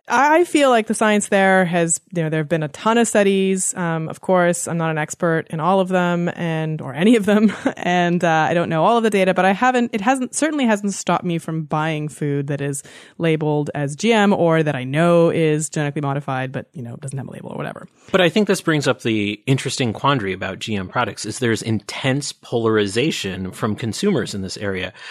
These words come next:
Speaker 2: Like, we're scientifically minded. We run an evidence-based podcast. So we are making this kind of hyper-rational decision that we don't see any,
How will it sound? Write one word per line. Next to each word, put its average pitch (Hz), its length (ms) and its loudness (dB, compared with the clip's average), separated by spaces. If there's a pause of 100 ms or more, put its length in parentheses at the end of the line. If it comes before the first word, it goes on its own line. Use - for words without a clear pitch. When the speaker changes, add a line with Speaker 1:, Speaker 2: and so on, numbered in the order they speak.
(180)
Speaker 2:
Like, 117 140 -4
we're 147 140 4
scientifically 117 680 -4
minded. 139 480 2
We 101 160 -2
run 98 220 -2
an 95 120 -6
evidence-based 95 760 -4
podcast. 117 800 -4 (300)
So - 160 -4
we 127 320 4
are 113 220 4
making 107 460 -2
this 95 180 -6
kind 101 240 -6
of 92 80 -6
hyper-rational 101 840 -4
decision 143 500 0
that 104 100 0
we 107 120 -4
don't 110 220 0
see 104 220 -6
any, 95 340 -8